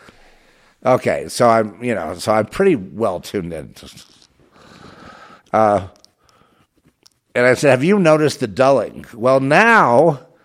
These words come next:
people are, are reporting on it. Reporters are reporting on the dulling, that, that they're,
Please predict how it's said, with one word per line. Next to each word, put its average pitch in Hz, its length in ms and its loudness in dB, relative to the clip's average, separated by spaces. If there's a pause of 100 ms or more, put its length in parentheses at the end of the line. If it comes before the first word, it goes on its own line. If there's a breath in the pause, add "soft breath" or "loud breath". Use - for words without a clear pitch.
(440 soft breath)
people 196 340 4
are, 220 360 4
are 190 320 4
reporting 233 580 6
on 180 200 4
it. 127 220 -2 (1300 soft breath)
Reporters 190 600 6
are 196 60 6
reporting 190 540 2
on 180 120 0
the 185 80 -2
dulling, 175 540 4
that, 143 280 2
that 151 220 0
they're, 151 340 0